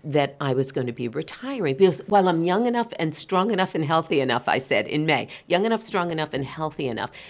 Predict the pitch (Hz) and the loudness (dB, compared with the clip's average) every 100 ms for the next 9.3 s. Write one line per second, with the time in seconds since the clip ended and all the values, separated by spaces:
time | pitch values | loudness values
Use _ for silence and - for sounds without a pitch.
0 | - 202 214 220 - 220 226 - 156 135 | -12 -10 -4 -4 -4 -4 -4 -6 -8 -8
1 | - 143 127 - - _ _ - - - | -12 -16 -14 -16 -16 _ _ -20 -12 -10
2 | 196 - - 196 214 233 226 208 185 175 | -8 -10 -12 -8 -6 -6 -4 -4 -2 -4
3 | - - 208 170 - - - - 170 185 | -8 -8 -6 -4 -2 -4 -4 -6 -4 -4
4 | 151 - - - - _ - 156 151 147 | -6 -12 -20 -20 -20 _ -10 -6 -4 -4
5 | 147 - - - - - 170 - 196 175 | -6 -12 -20 -20 -20 -12 -10 -6 -4 -4
6 | 202 - 196 - - 190 180 185 165 156 | -2 -2 -2 -4 -6 -8 -6 -4 -4 -6
7 | - - 269 240 165 139 165 - 196 196 | -8 -4 -2 0 0 -4 -8 -8 -4 -4
8 | 202 - - 240 285 302 294 - 147 127 | -2 -2 -2 -2 0 0 -2 -6 -6 -6
9 | 139 185 156 | -6 -4 -6